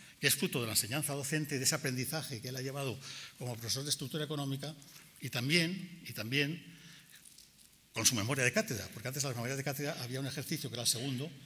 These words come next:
que se llamaba Conceptos, Fuentes y Métodos de la Asignatura, y todo ese esfuerzo, pues realmente es lo que le valió a él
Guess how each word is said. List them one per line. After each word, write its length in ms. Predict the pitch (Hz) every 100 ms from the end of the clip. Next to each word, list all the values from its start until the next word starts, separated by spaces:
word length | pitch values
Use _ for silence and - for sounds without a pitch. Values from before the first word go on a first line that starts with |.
| - -
que 60 |
se 80 | 127
llamaba 260 | 113 131 127
Conceptos, 560 | 101 101 156 160 160
Fuentes 440 | - 143 147 147 -
y 20 |
Métodos 280 | 110 127 131
de 60 | 117
la 60 |
Asignatura, 480 | 104 98 98 175 90 - - - -
y 80 | 101
todo 140 | 147
ese 120 | 135
esfuerzo, 460 | 143 - 135 - 135 139 - - - -
pues 100 | 107
realmente 380 | 127 131 131
es 60 | 131
lo 120 | 123
que 80 | 113
le 100 | 104
valió 260 | 98 110 127
a 80 |
él 140 | 127